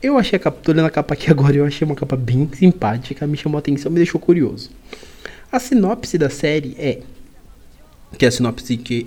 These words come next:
a editora divulgou, sempre bom lembrar. Eu não falei isso nos outros podcasts,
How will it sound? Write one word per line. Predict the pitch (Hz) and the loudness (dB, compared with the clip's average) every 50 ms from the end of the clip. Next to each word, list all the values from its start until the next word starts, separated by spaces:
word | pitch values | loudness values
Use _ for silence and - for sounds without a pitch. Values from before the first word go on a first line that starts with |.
| - | -8
a | 139 135 135 - - | -10 -10 -10 -10 -10
editora | 139 127 117 120 - 120 120 | -10 -8 -8 -4 -4 -2 -2
divulgou, | 117 113 110 117 117 113 113 117 120 | -2 -2 -2 -4 -4 -4 -4 -4 -4
sempre | - 127 113 113 123 | -4 -6 -6 -6 -6
bom | 113 110 110 113 | -4 -4 -4 -2
lembrar. | 113 113 113 120 123 123 - | -2 -2 -2 -4 -4 -4 -2
Eu | 202 190 | 0 0
não | 190 196 247 302 294 | 2 2 0 -2 -2
falei | 330 311 277 | -4 -2 -2
isso | 247 247 247 | -2 -2 -2
nos | 226 196 180 | -2 0 0
outros | 190 185 190 - | -2 -4 -4 -6
podcasts, | - 160 131 - - 170 190 190 180 - - - | -8 -8 -8 -4 -4 -2 -2 -2 -4 -8 -14 -16